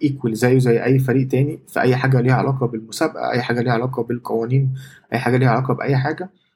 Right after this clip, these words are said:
لأ، هيبقى فيه تسع فرق ليهم السبيشال فوتنج rights،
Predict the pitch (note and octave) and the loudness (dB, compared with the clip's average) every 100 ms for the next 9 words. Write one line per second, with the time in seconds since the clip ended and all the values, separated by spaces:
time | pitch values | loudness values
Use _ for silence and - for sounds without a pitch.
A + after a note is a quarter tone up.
0 | - A#2+ - - F#2+ A2+ - G#2+ - D#3 | -4 -2 -2 -4 0 0 0 -4 -2 -2
1 | - D#3 C#3 A2 D3 D3+ - C3 C#3 C#3 | -2 -2 -2 -2 0 0 0 0 0 -2
2 | - - - - D3+ C#3 B2+ C3 C#3 B2+ | -8 -12 -10 -4 -2 0 0 0 0 -2
3 | C3+ E3+ - - | -2 -4 -10 -16